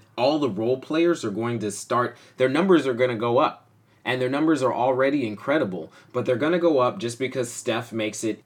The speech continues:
easier for his teammates to score the ball. So don't be surprised if the Warriors' offensive efficiency goes up while their defensive efficiency remains elite. They're almost a full two and a half points in defensive rating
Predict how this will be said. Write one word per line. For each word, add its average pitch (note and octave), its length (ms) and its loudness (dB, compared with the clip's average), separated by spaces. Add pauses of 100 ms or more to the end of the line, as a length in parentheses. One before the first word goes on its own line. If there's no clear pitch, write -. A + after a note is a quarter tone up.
(120)
easier D#3 480 2
for A2+ 240 -2
his G#2+ 180 -4
teammates A#2+ 640 -4
to G2+ 100 -10
score G#2 360 -4
the F#2 100 -6
ball. - 500 -2 (220)
So D#3 200 2
don't F3+ 200 4
be G#3 100 -2
surprised D3 540 -2
if B2+ 100 -6
the B2 80 -2
Warriors' A2+ 540 0 (100)
offensive A#2 600 0
efficiency G2+ 720 -6
goes F#2+ 340 -4
up A#2 240 -4
while G2+ 140 -2
their F#2+ 140 -4
defensive G#2 680 -8
efficiency F#2 760 -8
remains G2 640 -6
elite. F#2+ 520 -8 (240)
They're C#3+ 180 6
almost E3 400 4
a - 80 4
full D3+ 340 2
two C#3+ 300 -2
and B2+ 80 0
a A#2 60 -2
half A#2 340 0
points C3+ 340 -4
in A#2 120 -4
defensive A2+ 560 -6
rating A2 420 -2